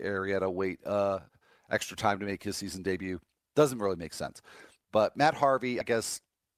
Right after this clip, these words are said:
could still be in the running to start, uh, on Sunday at the Nationals. But, uh, he's, like I say, he's gonna pitch tomorrow. Seth Lugo is going to be skipped.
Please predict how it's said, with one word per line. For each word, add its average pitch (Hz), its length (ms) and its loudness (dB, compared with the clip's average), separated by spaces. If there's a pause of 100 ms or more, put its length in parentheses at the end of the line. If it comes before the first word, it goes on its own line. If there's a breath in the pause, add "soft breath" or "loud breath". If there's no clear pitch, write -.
(140)
could 277 240 4
still 147 240 2
be 117 160 -2
in 107 80 -2
the 104 80 -2
running 92 480 -2 (540 soft breath)
to 104 80 -4
start, 104 500 2
uh, 98 300 2
on 95 140 -2
Sunday 101 500 0
at 101 240 0
the 95 80 -6
Nationals. 92 540 -2
But, 107 480 2 (540 loud breath)
uh, 104 280 4
he's, 107 280 -6
like 127 140 4
I - 20 -2
say, 107 140 0
he's 101 100 -2
gonna 117 100 2
pitch - 260 -2
tomorrow. 135 320 4 (180 loud breath)
Seth 151 280 4
Lugo 196 380 4
is 131 100 -4
going 135 200 0
to 107 80 -6
be 104 120 -6
skipped. - 680 0